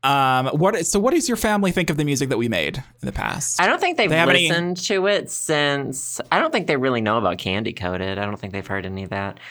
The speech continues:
Speaker 2: I think
Speaker 1: Yeah, I don't think
Speaker 2: they've
Speaker 1: mine does either.
Speaker 2: They've definitely, my dad listens to Young and Free Part One.
Speaker 1: Mm-hmm.
Speaker 2: But I don't think he's listened to any,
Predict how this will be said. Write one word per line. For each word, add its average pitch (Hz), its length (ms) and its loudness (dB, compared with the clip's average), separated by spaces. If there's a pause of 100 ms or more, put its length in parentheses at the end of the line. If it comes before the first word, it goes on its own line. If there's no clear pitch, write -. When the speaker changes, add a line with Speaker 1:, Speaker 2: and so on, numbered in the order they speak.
(220)
Speaker 2:
I 143 140 0
think 185 180 0
Speaker 1:
Yeah, 220 100 4
I 202 40 2
don't 202 100 2
think 175 100 2
Speaker 2:
they've 202 60 -2
Speaker 1:
mine 190 140 0
does 165 180 -2
either. 110 460 -2 (300)
Speaker 2:
They've 143 300 -2
definitely, 190 560 0
my 165 160 2
dad 165 380 2
listens 143 720 -4
to 123 480 0
Young 127 260 0
and 135 100 -4
Free 123 220 0
Part 113 380 0
One. 98 580 0 (380)
Speaker 1:
Mm-hmm. 120 340 -2 (520)
Speaker 2:
But 127 120 2
I 131 140 4
don't 156 200 0
think 156 220 -2
he's 123 240 -4
listened 123 360 -2
to 107 60 0
any, 110 200 0